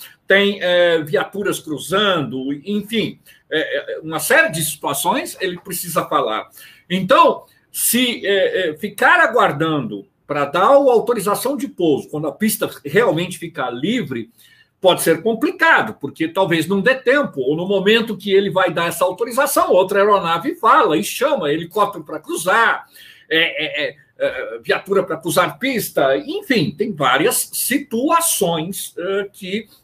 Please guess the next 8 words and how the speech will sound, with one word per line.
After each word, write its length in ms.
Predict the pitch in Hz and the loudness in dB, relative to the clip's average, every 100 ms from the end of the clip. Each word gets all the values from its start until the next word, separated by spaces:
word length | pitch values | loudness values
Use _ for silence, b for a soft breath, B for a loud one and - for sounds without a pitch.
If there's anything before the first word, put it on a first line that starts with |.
| _ | _
é, 1120 | 160 170 165 147 156 156 156 151 151 151 143 | 0 2 2 2 4 4 6 6 4 2 4
é, 40 | 170 | 2
é 20 | |
importante 800 | 190 277 294 - 208 233 - - | 2 4 4 6 4 4 0 -4
dar 100 | 175 | 2
autorização 600 | 190 196 175 165 151 175 | 2 2 -2 -2 -4 -4
de 100 | 160 | -6
pouso, 460 | 147 147 120 104 | -2 -2 -2 -4